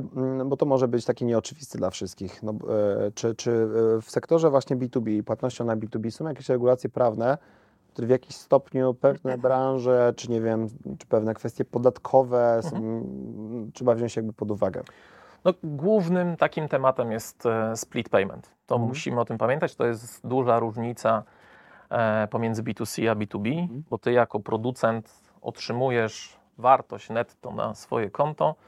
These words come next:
Speaker 2: natomiast vat leci na konto, e, w-, vatowe. Więc, e, więc, więc to na pewno trzeba, trzeba wdrożyć i to jest taka,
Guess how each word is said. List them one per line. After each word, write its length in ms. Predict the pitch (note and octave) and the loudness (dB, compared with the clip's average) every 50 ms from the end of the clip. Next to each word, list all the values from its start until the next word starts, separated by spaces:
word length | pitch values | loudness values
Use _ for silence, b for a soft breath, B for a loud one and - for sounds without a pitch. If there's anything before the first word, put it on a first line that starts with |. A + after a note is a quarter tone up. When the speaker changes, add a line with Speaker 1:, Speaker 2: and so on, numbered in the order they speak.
| b b b b b b b _ | b b b b b b b _
Speaker 2:
natomiast 600 | - A#2 - B2 B2 A#2 A2+ A2 - - _ - | -8 -2 -2 0 2 2 0 0 -2 -6 _ -14
vat 420 | G#2+ A2 A#2+ B2 B2 - - - | 0 6 6 6 6 4 -8 -8
leci 380 | A2+ A2 A2+ G#2+ G2+ - - G#2+ | -2 -2 -2 -2 -4 -8 -10 -6
na 140 | A2 G#2 G2+ | -6 -6 -8
konto, 500 | - - G#2+ A2 G#2+ - - G#2 G#2 A#2 _ _ _ - | -8 -8 -8 -8 -8 -8 -8 -8 -8 -10 _ _ _ -12
e, 60 | - A2 G#2+ G#2+ G#2 G#2+ G#2+ - - - - | -10 -8 -8 -6 -8 -8 -10 -10 -10 -12 -14
w-, 640 | A#2 B2 A2+ - - - - - - - - G2 C#3 | -14 -14 -14 -14 -14 -16 -16 -16 -18 -18 -18 -18 -10
vatowe. 340 | C#3 G#2+ - - A2 - - _ b b b b b b b b b - | -10 -10 -8 -8 -12 -12 -14 _ b b b b b b b b b -12
Więc, 500 | - A2+ G2 G2+ A2 - - - - A#2 | -10 -10 -10 -10 -12 -14 -16 -8 -4 -2
e, 800 | A2+ A2+ A2 A2 A2+ A2+ A2+ A2 A2 A2+ A2+ A2+ A2 G#2+ A2 | 0 0 0 0 -2 -2 -2 -2 -2 -2 -2 -4 -4 -6 -6
więc, 280 | A#2 A#2+ A2 A2 G#2+ - | -4 -4 -4 -4 -4 -6
więc 240 | G2+ G#2 G2+ - - | -10 -10 -10 -12 0
to 160 | - B2 B2+ | 2 2 2
na 140 | C3 A#2+ A2+ | 2 0 2
pewno 460 | - A#2+ A2+ A#2 A2+ A2+ A2+ A2 G#2+ - | 2 0 0 0 -2 -2 -2 -4 -4 -8
trzeba, 500 | - - A2+ A2 G#2 G#2 G#2+ G#2+ G#2+ - | -6 -6 -4 -2 0 -2 -2 -2 -6 -10
trzeba 260 | - - - A#2+ A#2 | -10 -8 -4 -4 -4
wdrożyć 440 | G2+ G#2 A2 A#2 A#2+ A#2+ B2 A#2+ - | -2 0 0 0 0 -2 -4 -10 -14
i 60 | A2+ | -10
to 120 | - - A#2 | -6 -6 -6
jest 160 | G#2+ - - | -6 0 0
taka, 440 | - G#2 - G#2+ G#2+ G#2+ A2 A2 | -2 0 0 -4 -2 -2 -4 -6